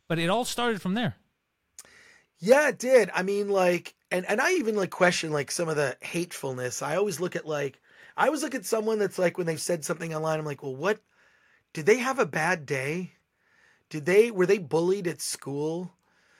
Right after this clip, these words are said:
Speaker 2: You know, I always, whenever I see any sort of stuff like that online, you know, if it's really egregious and something that's awful, I just, I don't pay attention to it. I usually mute. I don't block.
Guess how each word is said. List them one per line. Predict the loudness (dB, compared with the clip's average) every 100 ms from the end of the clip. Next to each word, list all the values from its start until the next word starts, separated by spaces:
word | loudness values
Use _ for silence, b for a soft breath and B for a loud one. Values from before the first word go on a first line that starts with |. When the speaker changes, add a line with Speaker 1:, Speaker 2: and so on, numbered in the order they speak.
| b b
Speaker 2:
You | -4
know, | 0 2 2 0
I | 0 2
always, | 2 0 -2 -6 -8
whenever | -8 -6 -2 -2 4
I | 4 4
see | 0 -4 -6 -4
any | -6 -4
sort | -2 0
of | 0
stuff | -2 -4
like | -4 -4
that | -4
online, | -4 -2 0 0 -4 b b b b
you | -2
know, | 0
if | -2
it's | -4 -4
really | -2 2 6 6
egregious | 6 0 0 -2 -4
and | -4
something | -4 -4 -4
that's | -2 -4 -6 -16 _ _
awful, | 4 4 2 -2
I | -2
just, | -4 -12 -10 -6
I | -6 -8 _ _ _ _ _
don't | -10
pay | -6
attention | -8 -8 -12 -8
to | -2 -2
it. | -2 _ B B B B
I | -2
usually | -2 -2 0 -2
mute. | -4 -4 -4 -4
I | -4
don't | -4 -4
block. | -4 0 0 0